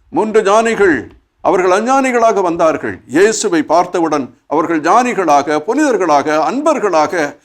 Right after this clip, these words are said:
மனம் மாறி அவர்கள் திரும்பிச் சென்றார்கள். இதுதான் ஆண்டவரை நம்புவோர் இந்த உலகத்தில் இருக்கும் பொழுது அவர்கள் இருளில் ஒளி என அவர்கள் மெலிந்து கொண்டிருக்கிறார்கள் என்பதை நமக்கு கூறுகிறது. அன்புமிக்கவர்களே, இறைவனால் நாம் ஆசீர்வதிக்கப்பட்டவர்கள்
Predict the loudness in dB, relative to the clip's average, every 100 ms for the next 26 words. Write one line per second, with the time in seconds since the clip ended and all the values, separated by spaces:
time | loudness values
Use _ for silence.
0 | _ -2 -2 0 0 2 2 2 0 -4
1 | -2 -2 -2 -6 -8 -4 -2 -2 -2 -10
2 | -12 _ -2 2 2 4 2 -2 -8 _
3 | 0 2 2 2 2 0 -2 0 2 2
4 | 2 -2 -12 -8 -2 0 2 2 0 0
5 | 0 0 -2 -2 0 0 0 -4 -6 -4
6 | -2 -2 -4 -2 0 2 2 -2 -6 _
7 | _ 0 0 2 0 2 0 0 -2 -4
8 | -4 -4 -4 -2 -2 0 -2 -2 -2 -2
9 | 0 -2 -2 -2 -2 -2 -4 -6 -8 -8
10 | -8 -8 -10 -12 -20 _ _ -4 0 0
11 | 0 0 0 0 -4 -6 -10 _ _ -4
12 | 2 2 2 0 0 0 2 0 0 0
13 | 0 -2 -4 -4 -4 -4 -6 -6 -8 -8
14 | -14